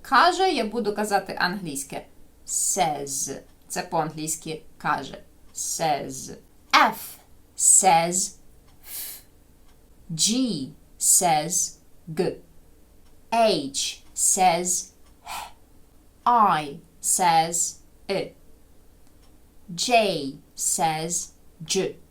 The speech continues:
K says K, L says L, M says M, N says N. O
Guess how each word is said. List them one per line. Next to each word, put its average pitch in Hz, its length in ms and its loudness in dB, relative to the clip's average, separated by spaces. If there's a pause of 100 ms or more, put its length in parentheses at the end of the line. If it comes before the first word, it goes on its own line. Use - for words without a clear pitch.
(580)
K 170 600 2 (180)
says - 760 0 (440)
K, - 80 -12 (1120)
L 180 540 4 (240)
says 165 800 0 (340)
L, 190 260 -2 (1080)
M 185 480 0 (300)
says 196 720 0 (300)
M, 196 240 -4 (1400)
N 196 520 0 (160)
says 170 760 -2 (260)
N. 190 380 -4 (1400)
O 160 460 6